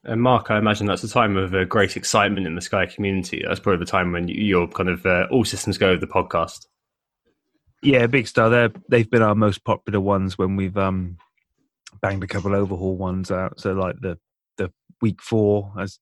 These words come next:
Speaker 2: Will says, um, that's where you need to set up for the long term, but you,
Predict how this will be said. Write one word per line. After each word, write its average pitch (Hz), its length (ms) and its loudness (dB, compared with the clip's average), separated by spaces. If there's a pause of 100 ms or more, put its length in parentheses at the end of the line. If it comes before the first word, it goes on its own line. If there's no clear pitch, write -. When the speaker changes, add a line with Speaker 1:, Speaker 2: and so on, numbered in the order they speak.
(120)
Speaker 2:
Will 101 160 -2
says, 95 420 -4 (560)
um, 95 340 -2 (380)
that's 113 160 -2
where 101 100 -4
you 95 60 -6
need 95 140 -6
to 95 60 -12
set 92 300 -8
up 92 140 -8
for - 100 -12
the 98 80 -4
long 98 300 -4
term, 92 360 -4
but 90 300 -6
you, 104 140 -14